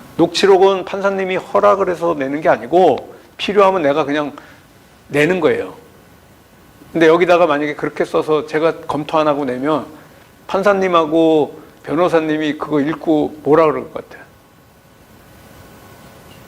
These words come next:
그러니요. 네.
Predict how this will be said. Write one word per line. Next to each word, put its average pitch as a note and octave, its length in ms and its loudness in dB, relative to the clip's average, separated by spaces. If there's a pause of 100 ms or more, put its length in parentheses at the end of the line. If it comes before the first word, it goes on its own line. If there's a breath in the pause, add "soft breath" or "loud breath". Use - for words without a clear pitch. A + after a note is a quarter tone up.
(1400)
그러니요. B2+ 320 -10 (760)
네. - 240 -16